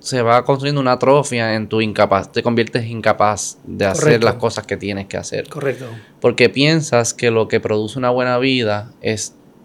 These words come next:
Speaker 1: tener estas cosas y no es hacer estas cosas. O sea, que lo que produce una buena vida es tener la respuesta corre-,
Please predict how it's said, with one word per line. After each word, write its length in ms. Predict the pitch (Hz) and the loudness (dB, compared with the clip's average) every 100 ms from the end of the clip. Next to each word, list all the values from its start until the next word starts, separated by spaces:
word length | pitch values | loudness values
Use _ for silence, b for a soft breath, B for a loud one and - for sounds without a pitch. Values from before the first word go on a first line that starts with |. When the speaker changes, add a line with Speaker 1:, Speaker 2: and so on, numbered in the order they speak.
| _ _ - _ _ _ _ _ - | _ _ -20 _ _ _ _ _ -2
Speaker 1:
tener 300 | 110 104 117 | 2 2 2
estas 260 | 127 147 | 0 -4
cosas 360 | 143 156 147 127 | 0 0 2 0
y 80 | 113 | 0
no 180 | 110 113 | 0 0
es 200 | 120 - - | 0 -4 -4
hacer 380 | 98 - 110 95 | -2 2 2 2
estas 300 | - 92 - | -4 -8 -10
cosas. 440 | - - - - _ | -12 -14 -18 -20 _
O 60 | - | -4
sea, 160 | 113 107 | -2 0
que 80 | |
lo 100 | 110 | 2
que 80 | 110 | 2
produce 240 | 107 120 143 | 2 2 2
una 80 | 143 | 2
buena 200 | 151 151 | 4 4
vida 260 | 151 139 | 4 4
es 180 | 147 - b b b b b b b b - _ | 4 0 b b b b b b b b -20 _
tener 240 | - 117 120 | 2 4 6
la 100 | 135 | 4
respuesta 420 | 143 135 127 131 | 2 -2 0 4
corre-, 300 | 123 123 | 4 4